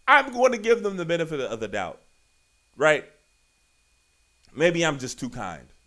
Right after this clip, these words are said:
I don't know, but I'm in a good spirit. But I feel like someone in that organization was like, "Slim, we are not giving up a s-, two seconds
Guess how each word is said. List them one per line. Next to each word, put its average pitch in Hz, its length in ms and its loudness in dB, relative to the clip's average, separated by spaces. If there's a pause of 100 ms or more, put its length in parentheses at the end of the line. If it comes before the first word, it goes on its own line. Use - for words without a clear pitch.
(120)
I 135 120 2
don't 113 180 0
know, 78 200 -10
but 135 100 2
I'm 196 100 4
in 185 60 -2
a 165 60 -4
good 135 180 -2
spirit. 92 340 -8 (1120)
But 175 100 6
I 277 140 8
feel 240 260 2
like 196 340 4
someone 220 460 -2
in 160 140 -2
that 151 160 2
organization 127 560 -2
was 101 100 -14
like, 98 200 -8 (120)
"Slim, 110 640 -8 (880)
we 151 160 2
are 156 80 4
not 151 360 2
giving 139 320 -2
up 127 280 0 (1400)
a 95 40 -8
s-, - 200 -12
two 220 260 -6
seconds - 640 -4